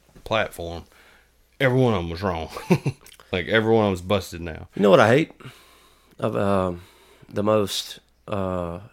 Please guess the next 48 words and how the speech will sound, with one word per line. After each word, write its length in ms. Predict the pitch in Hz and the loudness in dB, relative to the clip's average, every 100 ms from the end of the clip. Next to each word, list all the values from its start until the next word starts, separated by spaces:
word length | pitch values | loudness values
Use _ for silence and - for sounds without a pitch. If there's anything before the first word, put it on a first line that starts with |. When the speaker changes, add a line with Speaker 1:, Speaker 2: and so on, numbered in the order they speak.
| _ _ _ _ _ _ _ _ _ - | _ _ _ _ _ _ _ _ _ -4
Speaker 2:
the 200 | 147 170 | 2 4
idea 460 | 156 107 110 127 117 123 | 4 4 4 4 2 -4
of 280 | - 92 - | -4 -4 -2
calling 280 | - 120 120 | 0 2 0
a 40 | |
bracket 340 | 110 120 123 104 | -2 -2 -4 -8
is 160 | 85 | -8
phenomenal. 560 | - 85 85 85 82 85 | -8 -6 -4 -4 -6 -8
So 240 | - 95 | -6 -6
if 100 | 90 87 | -4 -6
you 40 | |
do, 320 | 92 92 87 - | -4 -4 -6 -8
Warren 320 | 95 95 90 | -4 -4 -4
Buffett 340 | 90 90 - | -6 -6 -10
should 160 | - 92 | -10 -8
definitely 320 | 87 87 90 | -8 -6 -8
give 160 | 87 82 | -6 -8
you 80 | 82 | -10
a 40 | |
million 280 | 85 82 82 | -8 -10 -8
bucks. 320 | 82 82 - | -10 -10 -12
But, 200 | - 85 | -10 -10
Speaker 1:
Mm. 220 | 82 78 110 - - _ _ | -10 -12 -12 -18 -20 _ _
Speaker 2:
um, 420 | 95 90 85 85 - _ _ _ _ _ _ _ _ _ _ _ _ _ _ _ _ | -4 -2 -4 -8 -16 _ _ _ _ _ _ _ _ _ _ _ _ _ _ _ _
and 120 | 107 | 0
this 160 | 107 - | 2 0
is 140 | 95 | -2
w-, 240 | 101 101 104 - | -6 -10 -12 -4
like, 220 | 101 101 | -2 0
we 120 | 104 | 0
used 180 | 107 104 | 0 -2
to 60 | - | -6
cover 300 | 104 95 95 | -4 -4 -4
sports, 540 | - 101 95 95 - | -6 -4 -4 -4 -6
and 80 | 95 | -4
I 40 | 95 | -2
always 520 | 101 104 104 95 - | 0 0 -2 -4 -6
thought 220 | 101 92 | -4 -4
we 80 | 90 | -4
done 320 | 92 87 85 - | -6 -8 -10 -10
a, 60 | 85 | -10
a 20 | |
pretty 400 | - - 113 107 | -10 -10 -6 -6
good 220 | 98 90 | -6 -8
job 360 | 90 85 82 - | -8 -8 -8 -12
because 300 | - 85 87 | -10 -10 -6
we 100 | 90 | -6
weren't 280 | 90 90 | -4 -6